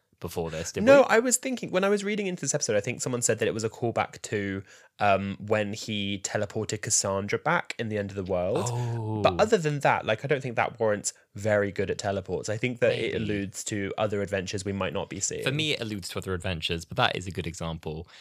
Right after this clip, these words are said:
Speaker 1: But I like it because as well, at the same time
Speaker 2: Mm.
Speaker 1: as this, we were both reading the Doctor Who books, right? Did you have the hardbacks?
Speaker 2: Yeah, yeah, no, yeah, I did,
Speaker 1: So
Speaker 2: yeah.
Speaker 1: I think that made it all feel more believable for me reading those books in year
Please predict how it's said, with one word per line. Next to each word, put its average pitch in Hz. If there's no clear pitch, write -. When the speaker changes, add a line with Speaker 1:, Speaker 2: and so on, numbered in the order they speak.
Speaker 1:
But 131
I 131
like 160
it 131
because 110
as 110
well, 117
at 101
the -
same 107
time 113
Speaker 2:
Mm. -
Speaker 1:
as 110
this, 92
we 107
were 104
both 92
reading 92
the 90
Doctor 95
Who 104
books, -
right? 87
Did 104
you 117
have 123
the 120
hardbacks? 117
Speaker 2:
Yeah, 240
yeah, 302
no, 226
yeah, 170
I 156
did, 143
Speaker 1:
So 151
Speaker 2:
yeah. 139
Speaker 1:
I -
think 175
that 147
made 131
it -
all 117
feel 113
more 107
believable 92
for 90
me 92
reading 85
those 85
books -
in 82
year 80